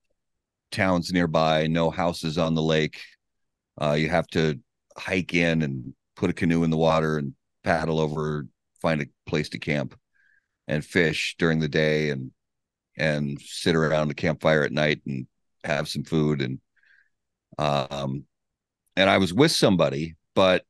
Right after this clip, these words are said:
you know, he and I have camped together a bunch of times, and we, we both appreciate the solitude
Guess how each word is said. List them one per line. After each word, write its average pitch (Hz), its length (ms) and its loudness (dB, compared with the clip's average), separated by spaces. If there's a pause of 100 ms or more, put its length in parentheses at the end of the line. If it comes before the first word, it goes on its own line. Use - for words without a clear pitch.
(120)
you 92 120 0
know, 85 120 0
he 110 160 2
and 101 100 4
I 92 120 4
have 82 100 2
camped 87 280 -2
together 82 280 2
a 78 40 -2
bunch 82 260 -2
of - 40 -10
times, 76 280 0
and 80 80 0
we, 92 380 6
we 101 240 4
both 95 340 2
appreciate 87 520 -2
the - 80 -12
solitude 76 720 -2